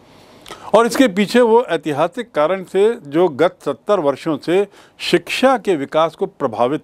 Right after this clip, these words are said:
कर रहे थे और बल्कि शिक्षा के विकास पर, अ, गलत असर पड़ रहा था। साथ ही ये भी देखा गया कि अलग-अलग राज्यों का जो सिलेबस है,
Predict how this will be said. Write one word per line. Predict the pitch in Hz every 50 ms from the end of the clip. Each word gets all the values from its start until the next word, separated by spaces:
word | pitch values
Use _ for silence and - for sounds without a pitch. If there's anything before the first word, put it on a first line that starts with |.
| -
कर | - 104
रहे | 92 98 98
थे | 92 - - - - - _ _ _ _ _ _ _ _ _ _ _ _ _ _ - - - - -
और | 139 151
बल्कि | 135 131 170 190 160 - 156 143 127 - - - _
शिक्षा | - - 190 185 - - - 196 196
के | 151 170 165
विकास | 139 127 123 - 143 156 156 - _ -
पर, | 135 135
अ, | 123 - - - _ - 127 127 123
गलत | 117 101 117 165 180 170 143 -
असर | 123 - - 113
पड़ | 95 - 107 95
रहा | 85 98 95
था। | 87 - - - - - _ _ _ _ _ _ _ _ _ _ _ _ _ _ _ - - - - - - - -
साथ | - - 196 233 240 -
ही | 240 240
ये | 233 233
भी | 240 254
देखा | 226 208 202 214 214 233
गया | 220 233 254
कि | 247 - 240
अलग-अलग | 226 - 165 185 226 247 247 240 240 214
राज्यों | 170 139 135 139 147 143 143 170 254 269 254
का | 185 - 127 104 90 - _ _ _ _ _ _ _ _ _ _ _ _ _ -
जो | 131 165 185 196 196
सिलेबस | - - - 185 165 165 180 180 240 247 220 - - -
है, | 113 95